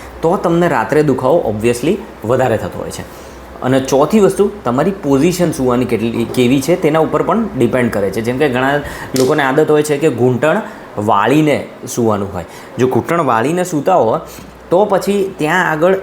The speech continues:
સ્ટ્રેસ વધારે આવે છે. પગ તમારો એકદમ સીધો હોય ને તો કેટલીક વખત સ્ટ્રેસ ઓછો આવે છે, પરંતુ ની બેન્ડ કરીને તમે સૂતા હો તો નીમાં સ્ટ્રેસ વધારે આવે છે અને તમને દુખાવો થઈ શકે છે. તો આ મેઇન કારણો છે જેના કારણે તમને રાત્રે ઘૂંટણમાં દુખાવો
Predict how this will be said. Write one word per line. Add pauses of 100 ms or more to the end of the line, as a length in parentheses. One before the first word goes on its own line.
(140)
સ્ટ્રેસ
વધારે
આવે
છે.
પગ
તમારો
એકદમ
સીધો
હોય
ને
તો
કેટલીક
વખત
સ્ટ્રેસ
ઓછો
આવે
છે,
પરંતુ
ની
બેન્ડ
કરીને
તમે
સૂતા
હો
તો
નીમાં
સ્ટ્રેસ
વધારે
આવે
છે
અને
તમને
દુખાવો (500)
થઈ
શકે
છે.
તો
આ
મેઇન
કારણો
છે
જેના
કારણે
તમને
રાત્રે
ઘૂંટણમાં
દુખાવો